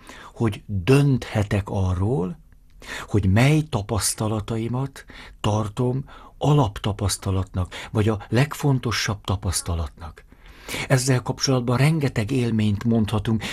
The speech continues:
talán röviden egyet. Egy nagyon-nagyon neves, ö, amerikai motivációs tréner, talán ezt a kifejezést lehetne használni, kifejezetten csúcs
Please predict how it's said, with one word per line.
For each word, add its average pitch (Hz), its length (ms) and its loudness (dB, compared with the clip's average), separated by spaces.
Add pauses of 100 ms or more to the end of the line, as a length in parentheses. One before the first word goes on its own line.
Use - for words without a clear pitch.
(120)
talán 117 320 2 (140)
röviden 135 500 4
egyet. 98 580 2 (280)
Egy 113 320 2
nagyon-nagyon 127 720 4
neves, 117 520 2 (320)
ö, 104 180 2
amerikai 110 800 4 (440)
motivációs 113 1000 4
tréner, 104 720 4 (200)
talán 113 360 4
ezt 110 240 2
a 101 40 4
kifejezést 104 680 2
lehetne 104 360 0
használni, 107 680 2 (420)
kifejezetten 107 1080 2 (100)
csúcs 123 560 4